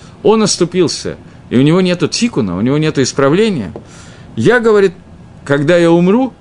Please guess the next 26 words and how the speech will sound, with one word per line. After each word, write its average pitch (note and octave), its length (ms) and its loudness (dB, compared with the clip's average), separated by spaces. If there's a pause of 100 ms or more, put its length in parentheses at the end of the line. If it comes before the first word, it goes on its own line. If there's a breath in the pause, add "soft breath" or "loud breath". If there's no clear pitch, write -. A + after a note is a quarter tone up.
я D3 180 2
сделаю D3+ 320 0
так, E3+ 220 -2
что - 160 -4
он C3+ 80 -2
попадет A#2+ 320 0
в A2 80 -6
Гееном. F#2 360 -4 (380 loud breath)
Гемора A3+ 320 2
говорит, F3 300 2
что - 160 -8
когда B2+ 300 -2
умер D#3 260 0
раби A2+ 220 2
Меир, G3+ 340 -2 (500 loud breath)
то C#3+ 360 2
из - 400 -2
могилы D3 520 2
Ахера A3 380 0
начал D#3 400 -2
идти B2+ 260 -4
дым. G#2+ 320 0 (600)
И A#2 80 0
шел A#3+ 400 0 (160)
несколько D#3 480 -4
поколений. F#2+ 500 -4